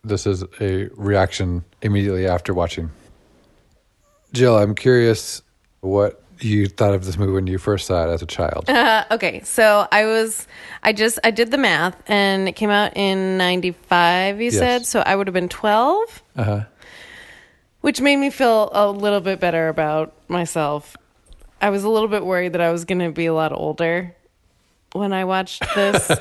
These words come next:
Speaker 1: <laughs>
Speaker 2: and had all these feelings. Um, but I loved it. I remember really loving it when it came out, being w-, completely smitten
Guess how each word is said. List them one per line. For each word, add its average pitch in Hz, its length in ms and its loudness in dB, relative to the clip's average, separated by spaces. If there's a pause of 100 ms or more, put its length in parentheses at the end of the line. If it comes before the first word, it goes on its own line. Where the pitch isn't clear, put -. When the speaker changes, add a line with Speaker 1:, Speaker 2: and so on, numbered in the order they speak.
(140)
Speaker 1:
<laughs> - 200 -16
Speaker 2:
and 196 200 0
had 185 220 -2
all 185 140 -2
these 185 260 -6
feelings. 190 720 -4 (560)
Um, 202 500 0
but 240 180 2
I 269 200 6
loved 190 600 -2
it. - 240 -8
I 208 140 4
remember 196 640 -2
really 202 680 0
loving 165 420 -2
it - 280 -6
when 175 180 -2
it 170 220 -6 (240)
came 175 240 -2
out, 156 560 -4 (540)
being 190 420 -2
w-, 196 380 -6 (160)
completely 285 960 0
smitten 165 800 -4